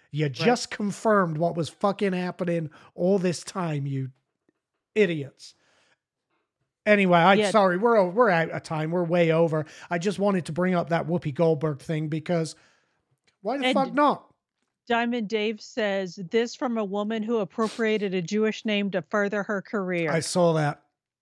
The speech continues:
Speaker 2: Yes, she did.
Speaker 1: Yep. A B C will let it go and say it's because she didn't say it on The View, most likely. That will
Speaker 2: Yep.
Speaker 1: be A B C's out.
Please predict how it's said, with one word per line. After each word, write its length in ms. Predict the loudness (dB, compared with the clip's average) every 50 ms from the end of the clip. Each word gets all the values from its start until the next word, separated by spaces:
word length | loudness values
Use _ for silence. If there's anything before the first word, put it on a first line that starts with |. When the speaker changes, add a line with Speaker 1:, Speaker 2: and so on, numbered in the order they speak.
| _ _ _
Speaker 2:
Yes, 240 | -2 -2 -2 -2 -2
she 180 | -4 -8 -8
did. 400 | -6 -6 -6 -8 -8 -10 -14 -16 _ _ _ _ _ _ -6
Speaker 1:
Yep. 260 | -6 -4 -4 -6 _ -2
A 120 | 0 0 0
B 100 | 0 -2
C 180 | -2 -2 0
will 160 | 0 0 0
let 160 | 2 2 0 0
it 80 | 0
go 160 | 0 2 2
and 100 | 2 0
say 180 | 0 0 0 0
it's 120 | 0 0
because 260 | -4 -8 -4 -4 -4 -4
she 160 | -4 -6 -6
didn't 420 | -6 -4 -4 -4 -2 -4 -6 -8 -8
say 280 | -4 0 2 2 2 2
it 60 | 2
on 200 | 0 -2 -2 -2
The 80 | -4
View, 400 | -4 -2 -2 0 0 0 0 -2 -6 _ _ _ _ _ _ _ _ _
most 320 | -8 -4 -4 -4 -4 -2 -2
likely. 460 | -2 -2 -2 -2 -2 -2 -2 -2 -4 -8 -14 -10 _
That 160 | 2 2 4 4
will 80 | 4 2
Speaker 2:
Yep. 80 | 2
Speaker 1:
be 180 | 2 0 0 0
A 140 | -2 -2 -2
B 160 | -2 -4 -6
C's 400 | -4 -4 -4 -4 -4 -4 -6 -8 -8 -6
out. 420 | -6 -6 -6 -6 -10 _ -20 -20